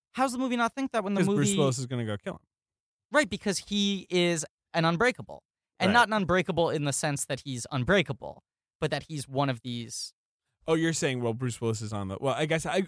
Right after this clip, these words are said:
Speaker 2: or, put it this way, doesn't think it's a good thing. That's more what I mean.
Speaker 1: No, it doesn't
Speaker 2: Right,
Speaker 1: mean it's
Speaker 2: right,
Speaker 1: a good
Speaker 2: right,
Speaker 1: thing.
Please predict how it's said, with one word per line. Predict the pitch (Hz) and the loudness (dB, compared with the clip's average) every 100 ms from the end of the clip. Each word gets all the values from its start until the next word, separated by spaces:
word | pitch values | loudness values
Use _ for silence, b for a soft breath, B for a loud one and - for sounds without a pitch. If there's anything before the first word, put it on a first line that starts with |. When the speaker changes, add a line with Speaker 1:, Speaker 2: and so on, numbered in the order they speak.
| 202 | -2
Speaker 2:
or, | 190 _ _ _ - | -4 _ _ _ 0
put | 233 | 2
it | |
this | 185 160 | 2 -2
way, | 147 - | -4 2
doesn't | 220 214 | 2 4
think | 202 | 0
it's | 170 143 | 0 -4
a | |
good | 110 120 - | -2 -4 -6
thing. | 95 - | -20 -6
That's | 139 160 | -4 -2
more | 156 135 | 0 0
what | 110 92 | 0 -4
I | |
mean. | 87 | 0
Speaker 1:
No, | 320 285 | 6 6
it | 185 | 6
doesn't | 311 254 | 2 2
Speaker 2:
Right, | |
Speaker 1:
mean | 196 | 2
it's | 170 | 0
Speaker 2:
right, | 139 | 2
Speaker 1:
a | |
good | 190 | 2
Speaker 2:
right, | |
Speaker 1:
thing. | - | 0